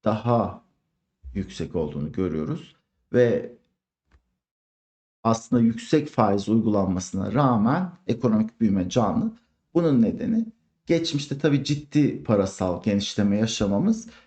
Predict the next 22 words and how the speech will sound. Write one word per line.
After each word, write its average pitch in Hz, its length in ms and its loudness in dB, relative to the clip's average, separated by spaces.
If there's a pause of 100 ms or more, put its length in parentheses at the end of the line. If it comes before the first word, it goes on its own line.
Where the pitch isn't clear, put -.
(100)
ve 117 60 2
faizleri 123 560 2
belki 127 300 0
yükselttik 139 640 -4
ama 117 200 2
enflasyona 127 760 2
kıyasla 135 420 -2
da 165 80 4
öyle 143 260 2
düşük - 300 -8
bir 113 40 -4
faiz 123 540 0
pek - 280 0
yoktu. 131 560 0 (340)
Reel 123 300 8
anlamda 110 420 6
çok 139 260 0
sert 110 440 -4
faizler 98 440 0
söz 107 300 -4
konusu 90 380 -6
değildi. 90 500 -2